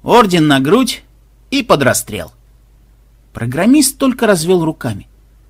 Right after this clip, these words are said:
Хмурые псевдопрапорщики уже выстроились в ряд, подняв пулемёты. Звёздочки статуса гордо блестели на груди. Неожиданно Ксенобайт моргнул, прищёлкнул пальцами и, что было мочи, рявкнул:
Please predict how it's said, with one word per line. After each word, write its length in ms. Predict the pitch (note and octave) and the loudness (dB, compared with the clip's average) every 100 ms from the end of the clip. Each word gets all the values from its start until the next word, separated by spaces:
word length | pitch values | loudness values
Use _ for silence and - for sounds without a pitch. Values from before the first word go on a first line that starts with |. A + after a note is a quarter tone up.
| _ _ | _ _
Хмурые 540 | - G3 D4 D#4 C4+ | -6 2 4 4 2
псевдопрапорщики 1040 | - - G3 F3 F3 C4+ C4 A#3 - A3+ A#3 | 0 -2 0 -2 0 -2 -2 -4 -4 -4 0
уже 260 | G#3+ F3+ | 0 0
выстроились 640 | E3 G3+ A3 F3+ D3 C#3 - | 0 0 -2 -4 -2 -4 -4
в 60 | |
ряд, 240 | D3+ A#3+ - _ _ _ - | -2 -2 -4 _ _ _ -2
подняв 420 | F#3 D3+ D3 - | 0 2 -2 -2
пулемёты. 500 | F3+ F3 D3+ A2 - _ _ _ _ _ - | -4 -2 0 -2 -8 _ _ _ _ _ -10
Звёздочки 680 | A#2+ D3 B3 D4 G#3+ - D3+ | -6 -2 0 2 2 0 -6
статуса 580 | - C4+ C4+ A#3+ A#3 A#3 _ _ - | -6 -6 -4 -4 -4 -8 _ _ -14
гордо 460 | C3 D3+ G#3+ A3 | -2 4 4 4
блестели 460 | F#3+ F3 - F3+ F3+ | 2 -2 -2 -2 0
на 120 | E3+ | -2
груди. 380 | C#3+ C3+ A2 - _ _ _ _ _ | -2 -4 -6 -14 _ _ _ _ _
Неожиданно 680 | C3+ D3+ D3 C#3 E3+ G#3+ G3+ | 0 2 2 2 0 -2 -2
Ксенобайт 720 | - - D#3 C3+ C3+ E3+ F#3 | -2 -2 0 0 0 -2 -2
моргнул, 540 | C#3+ C3 A#2+ C3 D#3+ - _ _ _ _ _ | -2 -2 0 -2 -2 -8 _ _ _ _ _
прищёлкнул 560 | G#3 - B3 G3+ E3+ D3+ | 2 2 2 2 0 -4
пальцами 500 | - C3 - G3 G3+ | 2 0 0 -4 -4
и, 140 | E3+ | -6
что 200 | - F3+ | -4 -4
было 240 | D3 D3+ | -2 0
мочи, 320 | D3 E3+ - G#3 | 0 -2 0 2
рявкнул: 460 | A3 D3 - G#2+ | 4 2 -2 -12